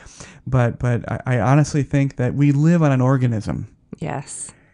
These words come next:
Speaker 1: And I, I think we are a terrible, you know, the, the Matrix and everybody, all these other movies, we're a cancer upon it.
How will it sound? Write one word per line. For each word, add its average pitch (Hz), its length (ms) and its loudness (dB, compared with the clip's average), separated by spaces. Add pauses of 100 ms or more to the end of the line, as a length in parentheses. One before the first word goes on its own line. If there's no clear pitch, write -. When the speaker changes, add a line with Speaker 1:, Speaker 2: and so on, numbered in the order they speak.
(220)
Speaker 1:
And 127 360 0
I, - 260 -6
I 127 100 -2
think 135 260 -4
we 135 140 0
are 120 120 -2
a 113 100 -4
terrible, 151 840 -2
you 151 80 2
know, 131 180 0
the, - 260 -8
the - 880 -10
Matrix 135 580 0
and 113 100 -4
everybody, 117 380 -2
all 117 220 2
these 120 160 2
other 117 160 2
movies, 120 320 -2
we're 127 180 -2
a 123 40 -4
cancer 123 440 -2
upon 120 320 0
it. 127 200 -2